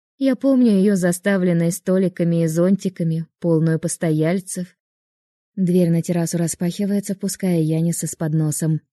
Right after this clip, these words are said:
«Терапита, капучино для тебя, Вероника, и чай для тебя, милая»,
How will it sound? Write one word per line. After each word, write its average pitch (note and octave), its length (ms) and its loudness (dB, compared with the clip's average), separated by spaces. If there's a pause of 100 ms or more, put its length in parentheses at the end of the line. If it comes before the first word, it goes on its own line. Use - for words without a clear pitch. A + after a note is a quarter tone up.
(480)
«Терапита, F3+ 840 2
капучино D#3+ 560 -2
для D3 120 0
тебя, D3 400 -2
Вероника, G#3 640 2
и G3+ 200 2
чай F3+ 380 -2
для G#3 180 0
тебя, G#3 520 0
милая», D#3 600 0